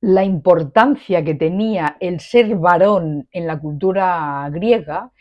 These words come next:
que en las relaciones sexuales era bien visto, <laughs> no solo permitido, sino bien visto, que el hombre adulto iniciara a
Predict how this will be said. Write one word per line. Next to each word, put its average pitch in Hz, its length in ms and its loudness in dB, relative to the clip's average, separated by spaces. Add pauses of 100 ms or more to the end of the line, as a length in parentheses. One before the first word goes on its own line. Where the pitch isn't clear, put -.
(220)
que 269 260 -2
en 202 160 -2
las 180 100 -4
relaciones 175 560 0
sexuales - 1040 -4 (320)
era 233 380 0 (300)
bien 214 560 2
visto, 185 640 -6 (280)
<laughs> - 540 -8
no 233 160 4
solo 330 240 2
permitido, 196 460 0
sino 170 460 -4
bien 226 440 0
visto, 170 640 -6 (320)
que 233 380 4 (440)
el 202 200 2
hombre 185 600 2 (160)
adulto 180 920 0 (760)
iniciara 220 1040 2 (240)
a 247 380 2